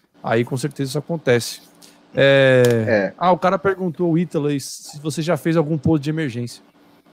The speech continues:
Speaker 2: Real, real,
Speaker 1: Real, é,
Speaker 2: não.
Speaker 1: isso que eu ia falar. Simulada, não.
Speaker 2: Não, é, real, é porque a emergência, ela, existem alguns níveis de emergência.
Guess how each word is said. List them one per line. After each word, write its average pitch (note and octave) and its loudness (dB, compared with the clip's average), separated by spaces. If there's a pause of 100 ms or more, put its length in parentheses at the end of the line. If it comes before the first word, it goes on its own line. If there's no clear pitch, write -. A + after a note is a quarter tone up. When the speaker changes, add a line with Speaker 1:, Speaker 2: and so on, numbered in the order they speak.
(2000)
Speaker 2:
Real, B2+ 4
real, C3+ 0
Speaker 1:
Real, C#3 -6
é, B2 2
Speaker 2:
não. - -14
Speaker 1:
isso - -16
que D3+ -2
eu - 2
ia B2+ 2
falar. B2 0
Simulada, D3 0
não. A#2+ -4 (200)
Speaker 2:
Não, F#3+ -6
é, E3+ -2 (300)
real, E3+ -4 (120)
é E3 -8
porque F3 -8
a G#3 2
emergência, D3+ -8
ela, B2+ 0
existem D3 -12
alguns D#3 -10
níveis C#3 -6
de B2+ -8
emergência. A#2+ -12